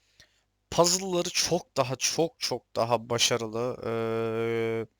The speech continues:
ondan sonra söylemem gerekirse grafik bayağı level atlamış.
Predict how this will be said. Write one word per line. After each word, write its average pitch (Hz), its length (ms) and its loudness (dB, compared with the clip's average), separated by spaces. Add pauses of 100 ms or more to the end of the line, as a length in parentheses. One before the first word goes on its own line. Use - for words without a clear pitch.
(580)
ondan 165 380 0
sonra 165 300 2
söylemem 170 460 0
gerekirse 160 520 -2
grafik 135 640 -4
bayağı 135 320 4 (840)
level 139 260 2
atlamış. - 560 -4